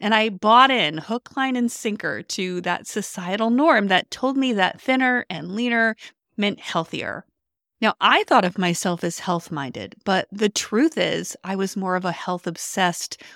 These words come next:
weight watcher who overexercised on the regular so I would stay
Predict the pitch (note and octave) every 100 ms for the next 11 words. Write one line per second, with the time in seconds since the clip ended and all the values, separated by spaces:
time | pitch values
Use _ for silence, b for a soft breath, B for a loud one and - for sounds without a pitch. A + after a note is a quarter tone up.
0 | _ F3 F#3 - F3+ F3 - F3 E3+ -
1 | _ _ - G#3 - G#3+ G#3 G3 - G3+
2 | - F#3 F3+ F#3 F3+ E3+ F3+ E3+ E3+ E3+
3 | D#3 D#3+ - - B2